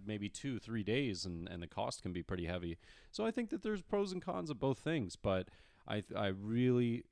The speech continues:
feel as though Bandai, uh, has to figure out something to mitigate a lot of these issues with the, uh, um,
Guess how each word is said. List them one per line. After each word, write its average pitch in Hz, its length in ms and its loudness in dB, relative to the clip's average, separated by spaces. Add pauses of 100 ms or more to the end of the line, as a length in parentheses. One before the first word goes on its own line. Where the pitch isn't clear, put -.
(120)
feel 107 300 4
as 95 160 0
though 92 400 4
Bandai, 92 720 2 (180)
uh, 85 360 -2 (120)
has 101 220 -2
to 107 80 -6
figure 92 260 -2
out 82 200 0
something 82 520 -4
to 78 460 -4 (460)
mitigate 92 500 2 (220)
a 92 80 -2
lot 87 240 2
of 82 80 -2
these 82 280 -2
issues 87 640 -4
with 87 220 -2 (160)
the, 87 300 -2
uh, 78 960 -8
um, 80 500 -6